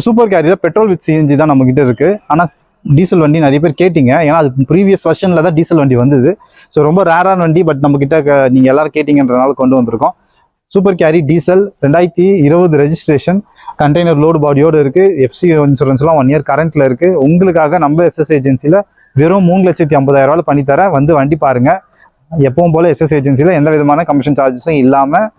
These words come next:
வெறும் மூணு லட்சத்தி ஐம்பதாயிரம் ரூபாய் டீசல் வண்டி சூப்பர் கேரி. அடுத்து நீங்க வந்து பார்த்துட்டு இருக்க வண்டி பாத்தீங்கன்னா Tata Ace Gold Plus டீசல், டூ தௌசண்ட் ட்வென்டி த்ரீ மாடல். இது வந்து சிங்கிள் ஓனர், ட்வென்டி த்ரீ மாடல் Ace Gold Plus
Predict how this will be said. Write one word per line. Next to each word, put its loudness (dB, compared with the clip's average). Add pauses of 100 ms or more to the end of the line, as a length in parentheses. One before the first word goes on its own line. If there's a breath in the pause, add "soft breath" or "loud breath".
(140)
வெறும் 2
மூணு 2
லட்சத்தி -2
ஐம்பதாயிரம் 0
ரூபாய் -2 (120)
டீசல் 0
வண்டி 0
சூப்பர் -4
கேரி. -4 (260)
அடுத்து 0
நீங்க 2
வந்து -2
பார்த்துட்டு -2
இருக்க 0
வண்டி 2
பாத்தீங்கன்னா 0
Tata -2 (120)
Ace -4
Gold 0
Plus -2 (120)
டீசல், -2 (300)
டூ 2
தௌசண்ட் 0
ட்வென்டி 0
த்ரீ 2 (100)
மாடல். 0 (460)
இது 2
வந்து 0
சிங்கிள் 0
ஓனர், 0
ட்வென்டி 0
த்ரீ 0 (100)
மாடல் 2 (120)
Ace -2 (100)
Gold 0 (260)
Plus -2